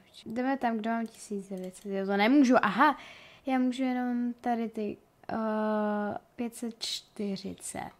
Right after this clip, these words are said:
dvě. Sotcovi anebo Somatonová,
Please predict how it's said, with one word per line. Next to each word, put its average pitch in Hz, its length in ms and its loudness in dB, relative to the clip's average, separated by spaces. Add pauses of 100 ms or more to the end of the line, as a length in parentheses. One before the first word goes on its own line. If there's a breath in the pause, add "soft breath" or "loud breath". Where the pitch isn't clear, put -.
dvě. 190 540 0 (340)
Sotcovi 302 1200 4
anebo 240 400 0
Somatonová, 202 1500 -2